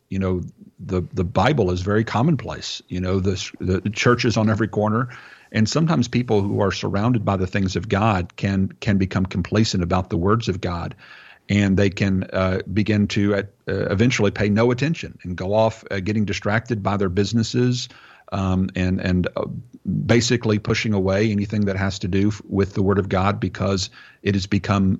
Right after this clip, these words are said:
something that's just mundane to them. And that, that is a dangerous place to be. And it's, it's not uncommon, though, because we see that cycle with the la-,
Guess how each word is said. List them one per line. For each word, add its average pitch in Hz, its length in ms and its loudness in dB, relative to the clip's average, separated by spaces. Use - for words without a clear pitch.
something 98 360 0
that's 92 120 0
just 92 200 -2
mundane 98 480 2
to 90 100 2
them. 87 320 -6
And 98 220 4
that, 104 120 4
that 113 140 4
is 151 100 2
a 135 60 2
dangerous 101 400 -2
place 98 240 -6
to 87 100 -8
be. 95 340 -2
And 90 200 -6
it's, 95 320 -8
it's - 260 -6
not 104 300 2
uncommon, 123 420 2
though, 90 160 -2
because 90 300 -4
we 98 100 -2
see 104 240 -2
that 101 200 -2
cycle 101 480 0
with 92 160 -2
the 95 100 -2
la-, 95 100 2